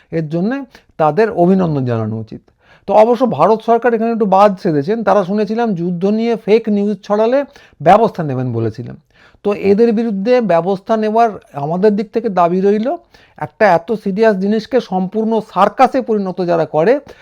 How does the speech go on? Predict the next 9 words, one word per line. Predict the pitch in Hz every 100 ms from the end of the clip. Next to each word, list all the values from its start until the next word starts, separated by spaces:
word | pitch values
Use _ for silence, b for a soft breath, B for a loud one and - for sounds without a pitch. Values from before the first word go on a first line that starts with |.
| B -
তাদের | 160 185
বিরুদ্ধে | 156 160 180 254
অতি | 170 160
অবশ্যই | 147 151 - 214
দাবি | 160 156
নেওয়া, | 160 165 170 151 143
ব্যবস্থা | 131 139 147 160 - 175
নেওয়া | 143 156
উচিত। | 170 170 262